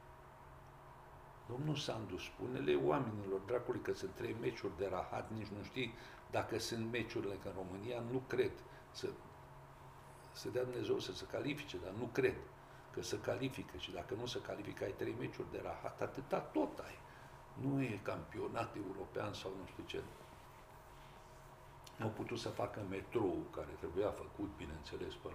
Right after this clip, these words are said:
la aeroport. Acum trag o linie de tren. Cine se duce de la gară la aeroport?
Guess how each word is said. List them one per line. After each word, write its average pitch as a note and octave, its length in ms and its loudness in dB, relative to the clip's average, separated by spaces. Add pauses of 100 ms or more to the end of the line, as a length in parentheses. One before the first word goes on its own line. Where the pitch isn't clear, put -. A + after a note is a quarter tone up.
la E2 60 -4
aeroport. F#2+ 540 0
Acum F3+ 300 -2 (440)
trag - 280 6
o - 80 12
linie D3 360 6
de G#2+ 80 4
tren. A2 220 -4 (140)
Cine - 200 4
se - 180 6
duce G#2+ 320 4
de F#2+ 140 2
la F#2 200 2
gară G#2 300 2
la F2+ 60 0
aeroport? F2+ 460 -4